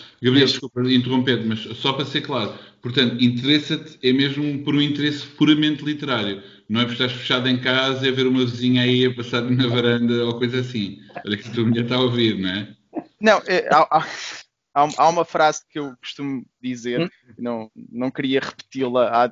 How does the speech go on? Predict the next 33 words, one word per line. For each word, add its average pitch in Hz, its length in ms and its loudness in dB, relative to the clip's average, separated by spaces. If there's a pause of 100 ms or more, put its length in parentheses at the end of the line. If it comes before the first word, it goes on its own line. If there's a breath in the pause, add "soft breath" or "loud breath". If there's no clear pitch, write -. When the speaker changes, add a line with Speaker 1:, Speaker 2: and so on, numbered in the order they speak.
Speaker 2:
à, 120 120 0
à 123 40 0
de 123 80 -6
exaustão, 123 560 -4 (320 loud breath)
mas 131 440 0
que 143 120 -2
é 135 60 2
do 131 140 -8
Faulkner, 135 500 -2 (600 soft breath)
que 139 160 -2
é 120 440 2 (280)
o 135 60 -10
que 170 140 0
é - 20 -2
que 160 100 -6
lhe 156 60 0
interessa 151 400 2
enquanto 131 200 -4
escritor 139 520 -2
ou 120 80 0
enquanto 127 340 -4
leitor 127 380 -2
é 127 80 4
o 120 380 0
coração 135 320 0
humano 131 220 2
em 127 60 -2
conflito. 113 580 -12 (420)
Ok? 123 280 -4
E, 123 220 -4
e 139 60 2
nesse 151 200 2
sentido, 131 560 -4